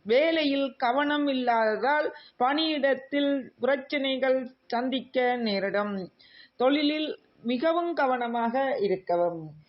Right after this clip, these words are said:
வியாபாரம் செய்பவர்கள் ஆக்-, ஆக்கிரமிப்பை தவிர்த்து தங்கள் வணிக கூட்டாளர்களுடன் நல்ல உறவை பேண வேண்டும். இல்லையெனில் உங்கள் இருவருக்கும் இடையேயான சச்சரவுகள் வணிகத்தில்,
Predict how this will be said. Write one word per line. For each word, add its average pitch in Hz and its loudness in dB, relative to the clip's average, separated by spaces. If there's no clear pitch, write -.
வியாபாரம் 247 2
செய்பவர்கள் 226 -2
ஆக்-, - -6
ஆக்கிரமிப்பை 277 -2
தவிர்த்து 233 -2
தங்கள் 247 2
வணிக 302 -2
கூட்டாளர்களுடன் 254 2
நல்ல 320 4
உறவை 262 2
பேண 220 4
வேண்டும். 185 -2
இல்லையெனில் 285 2
உங்கள் 262 0
இருவருக்கும் 294 -2
இடையேயான 240 2
சச்சரவுகள் 254 2
வணிகத்தில், 285 -2